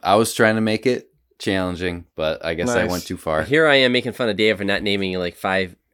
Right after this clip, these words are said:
Speaker 3: games where you fight dragons, and I couldn't even name
Speaker 2: <laughs>
Speaker 3: who's
Speaker 1: Listen,
Speaker 3: in the Avengers.
Speaker 1: Brandon, yeah.
Speaker 3: <laughs>
Speaker 1: Act-, Avengers actors and food items in Sky, those were gimmies. You should have had those.
Speaker 3: I, I, I guess it just shows you what I'm doing in Skyrim.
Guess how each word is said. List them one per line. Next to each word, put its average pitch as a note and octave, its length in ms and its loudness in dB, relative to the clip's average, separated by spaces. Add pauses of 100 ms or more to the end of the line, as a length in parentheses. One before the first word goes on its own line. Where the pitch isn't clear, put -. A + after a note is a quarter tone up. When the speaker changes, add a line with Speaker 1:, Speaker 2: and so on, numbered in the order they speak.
(120)
Speaker 3:
games F#2+ 320 -2
where G2 60 -6
you F2 100 -8
fight F#2 320 -4
dragons, F2 460 -6
and F#2+ 120 -8
I F2+ 120 -2
couldn't G2+ 340 -4
even F#2 300 -4
name F2 420 -6 (260)
Speaker 2:
<laughs> F#3 300 -4
Speaker 3:
who's G#2+ 260 -2
Speaker 1:
Listen, G2 240 2
Speaker 3:
in E2 60 0
the E2 60 -4
Avengers. E2+ 640 -6 (100)
Speaker 1:
Brandon, G#2+ 380 4
yeah. G2 500 6 (140)
Speaker 3:
<laughs> - 260 -12
Speaker 1:
Act-, B2 360 2
Avengers D3+ 460 4
actors F3+ 380 4
and A#2 140 2
food C3 240 4
items C3 340 6
in G#2 80 -6
Sky, G#2 280 4
those A#2 320 0
were G#2+ 100 0
gimmies. E2 520 -2
You F#2 100 -4
should F#2 160 -4
have D2+ 80 -2
had C#2+ 220 -4
those. - 340 -10 (2250)
Speaker 3:
I, D#3+ 140 2
I, E3+ 300 2
I D#3+ 80 4
guess D#3 240 0
it D3 60 -4
just D3 200 -4
shows D3 260 2
you B2 140 0
what A#2 140 2
I'm A2 100 2
doing A#2 220 -2
in F2 80 -4
Skyrim. F#2 580 -2